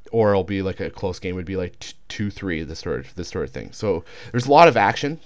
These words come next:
It's very quick paced. Um, I, I mean, obviously, I'm talking from a position of bias, but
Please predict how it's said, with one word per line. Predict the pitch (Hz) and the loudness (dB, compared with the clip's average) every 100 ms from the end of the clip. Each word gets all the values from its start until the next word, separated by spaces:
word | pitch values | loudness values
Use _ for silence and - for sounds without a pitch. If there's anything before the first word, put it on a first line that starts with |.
| - | -14
It's | 101 | -12
very | 101 120 139 | 2 4 4
quick | 135 120 - | 0 -8 -6
paced. | 92 113 127 - - - | -6 -6 -10 -16 -20 -12
Um, | 101 98 95 95 - - - - | -4 -2 -2 -6 -12 -20 -20 -4
I, | 110 123 127 - - - | 0 0 0 -8 -20 -12
I | 71 104 | -10 -6
mean, | 104 101 | -6 -6
obviously, | 85 98 95 95 87 82 92 | -4 -6 -6 -8 -10 -10 -12
I'm | 90 85 - | -12 -12 -10
talking | 90 - 90 | -8 -8 -12
from | - 85 | -12 -12
a | |
position | 82 87 90 80 | -12 -12 -12 -14
of | - | -8
bias, | 98 82 76 - | -4 -4 -4 -8
but | - 92 90 | -8 -8 -8